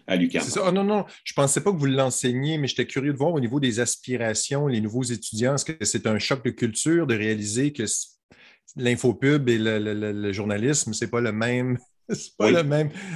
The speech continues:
Speaker 2: Est-ce qu'il y a ce,
Speaker 1: C'est, c'est
Speaker 2: est-ce
Speaker 1: deux
Speaker 2: que vous
Speaker 1: domaines
Speaker 2: devez, est-ce que les
Speaker 1: différents.
Speaker 2: étudiants qui allument, qui font de l'infopub depuis, euh,
Speaker 1: Ben, eux, ils en font pas parce que c'est surtout aux étudiants en première et deuxième année, donc leurs
Speaker 2: Ok.
Speaker 1: stages sont co-,
Speaker 2: Ouais.
Speaker 1: sont pas commencés et tout. Mais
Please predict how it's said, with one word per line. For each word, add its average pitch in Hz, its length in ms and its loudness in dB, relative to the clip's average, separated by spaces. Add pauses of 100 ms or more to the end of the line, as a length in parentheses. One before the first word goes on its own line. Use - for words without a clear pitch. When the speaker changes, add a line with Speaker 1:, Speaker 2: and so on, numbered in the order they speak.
(240)
Speaker 2:
Est-ce 139 160 -4
qu'il 123 140 4
y 135 80 4
a 123 40 2
ce, 135 160 2
Speaker 1:
C'est, 131 140 6
c'est 131 180 4
Speaker 2:
est-ce 117 100 6
Speaker 1:
deux 156 100 10
Speaker 2:
que - 60 6
vous 135 100 8
Speaker 1:
domaines 123 200 6
Speaker 2:
devez, 131 160 8
est-ce 135 160 4
que 127 40 8
les 110 100 8
Speaker 1:
différents. 98 240 6
Speaker 2:
étudiants 151 300 2
qui 151 140 2
allument, 143 680 4
qui 110 340 -2
font 123 160 -6
de 123 80 -2
l'infopub 127 560 -2
depuis, 120 520 -6
euh, 113 160 -4 (1120)
Speaker 1:
Ben, 110 180 6
eux, 139 100 8
ils 127 160 4
en 113 140 4
font 104 300 0
pas 143 340 0
parce - 220 -6
que 98 260 0
c'est 98 180 -2
surtout 113 320 -4
aux 107 40 -2
étudiants 95 400 0
en 98 40 -4
première 95 380 4
et 92 100 4
deuxième 87 400 2
année, 87 220 4
donc 95 220 0
leurs 90 120 0
Speaker 2:
Ok. 113 60 -2
Speaker 1:
stages 95 420 2 (200)
sont - 260 -2
co-, 104 140 2
Speaker 2:
Ouais. 95 100 0
Speaker 1:
sont 95 240 -2
pas 95 120 0
commencés 92 520 2
et 95 140 2
tout. 160 160 0
Mais 107 200 6